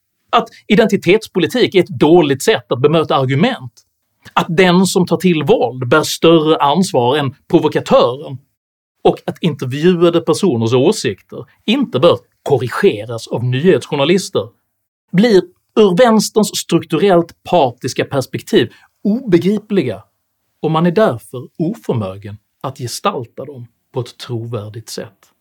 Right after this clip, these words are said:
På grund av denna oförmåga att förstå högerns bevekelsegrunder reduceras även legitim liberal kritik av public service till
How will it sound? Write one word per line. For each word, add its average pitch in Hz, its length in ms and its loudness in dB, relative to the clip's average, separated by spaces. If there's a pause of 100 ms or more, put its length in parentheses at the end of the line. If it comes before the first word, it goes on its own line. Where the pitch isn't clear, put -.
(640)
På 143 80 -2
grund 180 360 2
av 180 60 0
denna 175 240 0
oförmåga 110 800 -6
att 104 100 -10
förstå 135 600 -2
högerns 113 520 -4
bevekelsegrunder 123 960 -6 (100)
reduceras 151 540 -2
även 165 240 -2
legitim 160 580 -4
liberal 135 560 -4
kritik 117 500 -10
av 127 60 -6
public 135 320 -8
service 110 380 -6
till 117 260 -4